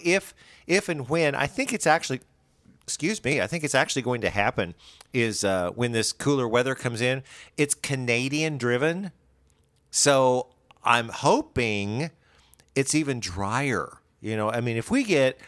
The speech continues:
even mid to upper eighties with drier, it's gonna feel like a completely different season,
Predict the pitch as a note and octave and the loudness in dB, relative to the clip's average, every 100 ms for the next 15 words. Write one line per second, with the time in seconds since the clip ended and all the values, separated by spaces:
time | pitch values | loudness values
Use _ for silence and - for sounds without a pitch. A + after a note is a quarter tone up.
0 | - - _ F3 A3 G#3+ D#3 - - C3+ | -20 -20 _ -2 0 2 -2 -6 -6 0
1 | D#3+ G3 - D3 B2+ D3 B2 A2 _ A2 | 0 0 -2 0 0 0 -2 -6 _ 0
2 | A2+ C#3 F#3 F#3+ G#2+ G#2 - _ - F2+ | 0 0 -6 -6 -4 -4 -4 _ -6 0
3 | F#2+ A#2+ E3 G3+ G#3+ - - - - A3 | 2 2 0 0 -2 -6 -20 -20 -2 -2
4 | A#3 D3 A#2+ G#2+ A#2+ A2+ G#2 G2 F#2+ A2 | 0 -2 -2 -2 -2 0 2 0 0 -2
5 | G#2+ F#2 - A2 G2 A2+ - F2 E2+ - | -2 -4 -8 -10 -4 -4 -2 -4 -6 -8
6 | - F2+ D#2 D#2+ - | -8 -6 -6 -10 -18